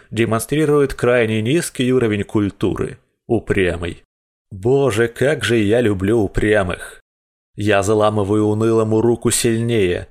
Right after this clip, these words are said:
вырывая из его груди лишний вопль. Ещё чуть-чуть, и кисть руки я уже ему, наверное, оторву. «Я тебя последний раз спрашиваю,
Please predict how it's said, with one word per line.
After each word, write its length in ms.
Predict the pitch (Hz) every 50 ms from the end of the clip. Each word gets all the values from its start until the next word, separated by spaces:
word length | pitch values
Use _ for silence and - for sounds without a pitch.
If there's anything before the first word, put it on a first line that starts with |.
| _
вырывая 640 | - 107 104 113 117 117 110 104 104 117 135 135 113
из 120 | 104 92 98
его 240 | 107 110 117 120
груди 440 | 113 104 110 113 110 104 113 135 135
лишний 440 | 123 127 127 120 - - - 117 117
вопль. 460 | 107 110 110 95 90 - - 98 - - - _ _ _ _ _ _
Ещё 360 | 107 113 113 - - - 104
чуть-чуть, 640 | - - - 110 110 - - - - 127 107 - -
и 120 | - 104
кисть 340 | - - - 123 110 - -
руки 340 | 113 117 117 - - - 135 131
я 220 | 104 104 107 104
уже 280 | 104 101 98 92 110 107
ему, 240 | 101 98 104 104
наверное, 500 | 104 110 110 104 101 101 101 101 98 98
оторву. 640 | 95 - - 104 113 - 117 107 95 87 - - - _ _ _ _ _ _ _ _ _ _ _ _ _ _ _ _ _ _ _
«Я 280 | - 101 95 101 101 98
тебя 320 | - - 107 98 107 104
последний 640 | 101 - 113 - - - 135 143 139 113 104 113 120
раз 360 | 123 127 143 139 117 95 -
спрашиваю, 800 | - - 107 110 120 123 - - - 98 87 87 87 87 - -